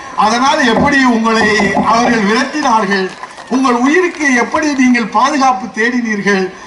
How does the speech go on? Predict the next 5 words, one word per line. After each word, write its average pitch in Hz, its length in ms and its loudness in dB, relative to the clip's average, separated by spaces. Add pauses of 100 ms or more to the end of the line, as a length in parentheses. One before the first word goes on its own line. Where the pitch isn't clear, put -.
(140)
அப்போது 269 400 2
உங்களுக்கு 254 480 2
யார் 285 280 2
ஆதரவாக 254 640 2
இருந்தார்கள், 208 760 0